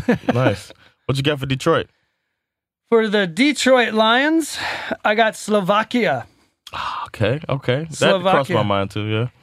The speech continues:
Speaker 1: Again, not so deep dive.
Speaker 2: <laughs>
Speaker 1: Uh,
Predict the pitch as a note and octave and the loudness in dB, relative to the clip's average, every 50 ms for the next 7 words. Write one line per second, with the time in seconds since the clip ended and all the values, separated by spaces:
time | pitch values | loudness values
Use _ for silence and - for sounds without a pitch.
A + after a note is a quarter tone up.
0 | _ - F#3 E3+ A3 A#3 A#3 G3+ E3+ C#3+ B2+ - _ _ _ _ _ _ _ _ | _ -6 -2 2 2 2 2 2 0 -4 -8 -12 _ _ _ _ _ _ _ _
1 | _ _ - F#3+ F#3+ G3 G3+ - - G#3 G3 F3 G3 G3+ G3+ F3+ E3+ F3+ E3+ E3+ | _ _ 0 2 2 2 0 0 -2 -2 -2 0 -2 -4 -2 0 0 2 2 2
2 | G3 F#3 - - _ _ _ _ _ _ _ _ - G3 - - - - G#3+ F#3 | 2 0 -4 -10 _ _ _ _ _ _ _ _ -8 -8 -8 -4 -2 0 2 4
3 | F3+ F3+ F3+ F3 F3 E3+ E3+ E3+ E3+ E3+ E3 E3 E3 E3 E3 E3+ | 4 4 4 4 6 6 6 6 4 4 4 4 2 2 2 0